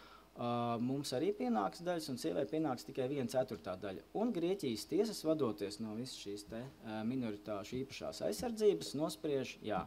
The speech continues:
ir jāpiemēro šariata likumu, un sieva dabū vienu ceturto daļu. Viņi sūdzas Eiropas cilvēktiesību tiesā, ka viņa tiek diskriminēta reliģiskās pārliecības dēļ. Ā, Eiropas cilvēktiesību tiesa uzskatīja, ka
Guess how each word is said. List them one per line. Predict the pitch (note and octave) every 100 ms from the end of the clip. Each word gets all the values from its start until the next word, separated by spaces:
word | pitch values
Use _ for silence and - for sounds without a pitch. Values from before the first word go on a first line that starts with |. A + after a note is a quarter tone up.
| - B2
ir |
jāpiemēro | C#3+ E3 A2+ A2+ A2 -
šariata | - A2 G#2 -
likumu, | G#3+ - C3+
un | A#2
sieva | C#3+ D#3
dabū | B2+ C#3 B2
vienu | A2 B2 G#2
ceturto | A2+ G#2+ - - -
daļu. | - - - - - - -
Viņi | G#3+
sūdzas | - D#3+ F3 D#3+
Eiropas | D3+ C#3+ A2+ C#3
cilvēktiesību | C3 A2+ G#2+ - G#2+
tiesā, | - B3+ - C#3+
ka | A#2 C#3 D#3+ - - - - - - - -
viņa | - C#3 B2+
tiek | C3 A#2
diskriminēta | G#2+ C3+ - - G2+ G2+ F#2+ - A#2+
reliģiskās | C3 G#2+ G2+ - - -
pārliecības | B2 B2+ G#2 - - G#2 G#2
dēļ. | A2+ A2+ A2 G#2 - - - - - - - - - - - - - - -
Ā, | C3 C3 C3 C3 C3 C3 A#2+ - - -
Eiropas | E3+ G3+ E3+
cilvēktiesību | G#3 D#3+ D#3+ D#3 D3 B3
tiesa | C4 - F3
uzskatīja, | G#3 - - A#2+ A2
ka | G#2 C#3+